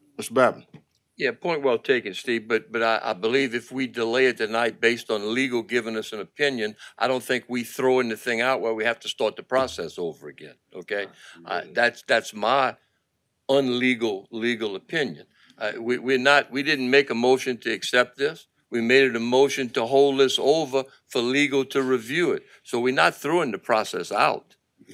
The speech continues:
Speaker 2: We, we're not throwing, we're not saying that Pelican has it or W B has it or no one ha-, we, we're asking for a legal opinion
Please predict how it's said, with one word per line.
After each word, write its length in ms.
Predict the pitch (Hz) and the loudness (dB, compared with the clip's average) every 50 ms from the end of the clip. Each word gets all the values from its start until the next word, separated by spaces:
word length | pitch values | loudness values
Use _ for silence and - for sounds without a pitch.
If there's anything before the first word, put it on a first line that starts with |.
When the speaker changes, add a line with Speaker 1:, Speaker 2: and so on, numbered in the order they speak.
| - - - | -18 -16 -12
Speaker 2:
We, 200 | - 117 123 139 | -2 2 2 2
we're 180 | 131 131 143 139 | 6 6 6 6
not 260 | 131 135 147 156 151 | 8 6 6 6 4
throwing, 460 | - - 151 143 143 147 135 131 127 | 0 2 6 6 8 8 6 2 2
we're 140 | 123 131 131 | 0 0 2
not 240 | 135 143 147 139 - | 4 4 4 2 0
saying 340 | - - 143 139 135 127 123 | 0 4 4 4 4 4 2
that 260 | 127 123 113 - - _ _ _ _ _ _ | 2 2 2 0 -4 _ _ _ _ _ _
Pelican 440 | 143 139 143 143 135 - 131 123 117 | 6 6 6 6 4 0 -4 -6 -6
has 480 | 123 120 123 131 139 139 139 127 131 | -2 2 4 6 6 6 4 4 0
it 160 | 139 131 131 - - _ _ _ | -4 -4 -4 -8 -16 _ _ _
or 260 | - 113 110 110 110 | 0 2 2 2 0
W 380 | - - 131 135 127 127 127 | 0 2 2 2 2 -2 -6
B 300 | 117 113 127 135 139 139 | -6 -2 -2 -2 0 0
has 380 | 131 127 123 127 131 135 127 135 | 0 0 0 2 0 0 0 -2
it 80 | 127 117 | -2 -2
or 100 | 110 101 | -2 -2
no 140 | 107 120 | -2 -2
one 240 | 123 127 131 120 113 | -2 0 -2 -2 -4
ha-, 180 | 120 131 - - - | -8 -10 -12 -12 -8
we, 180 | 127 123 123 117 | -4 -4 -4 -2
we're 300 | 120 123 123 120 117 - | 0 2 2 2 2 0
asking 500 | - 123 131 147 143 - - 139 131 123 | 0 2 2 2 2 -2 -6 -10 -10 -10
for 180 | - - 127 117 | -10 -6 -4 -2
a 60 | 110 | -2
legal 440 | 107 113 123 143 165 160 180 180 175 | -2 -2 -2 -2 -2 0 -2 -4 -4
opinion 640 | 175 - - 143 131 127 123 123 123 123 120 123 | -6 -6 -2 -2 0 0 -2 -2 -4 -6 -6 -10